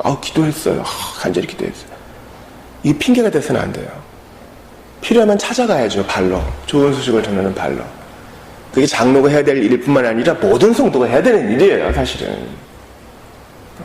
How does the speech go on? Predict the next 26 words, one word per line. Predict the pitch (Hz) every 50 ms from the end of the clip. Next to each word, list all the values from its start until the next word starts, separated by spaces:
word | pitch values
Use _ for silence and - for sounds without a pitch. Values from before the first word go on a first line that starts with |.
| - - - - - - - - - - - -
손도 | - - 190 180 175 156
마찬가지예요. | 131 123 120 - 127 113 101 95 82 80 69 60 60 62 - - - - - - - - - - - - - -
우리 | - 117 117
손으로 | 127 127 117 117 127
부지런히 | 120 - - 127 127 127 131 120
일했어요. | 101 107 107 - - 101 101 104 -
"나는 | - 120 143 139
오늘 | 135 147
하루 | - - 269 214
종일 | 262 247 208 156
일했어." | 123 127 123 - - 113 92 90 - - - - - - - - - - - -
여러분, | - 120 123 131
집에서도 | 127 - - 135 131 143 143 143 - - 131 123
우리는 | 117 113 120 123 120 110
여전히 | 107 101 113 113 120 -
부름받은 | - - 123 117 113 117 110 107 107
성도입니다. | 104 139 139 123 127 107 92 82 - - 69 - - - - - - - - -
이 | 110
손으로 | 101 - 107 98 98 98 95
아이들을 | 82 90 101 104 101 110 113 110 104
안아주고, | 90 82 101 104 98 87 - 78 - 85 85 76 71 - - - - - - - - - - - - -
어, | - - - - - -
배우자를 | - 131 131 127 127 120 120 120
붙잡아주고 | - - - 92 92 92 95 - - - - - - - - - - - - - - - - - - - - -
그런 | - - - -
것입니다. | - - - - - - - - -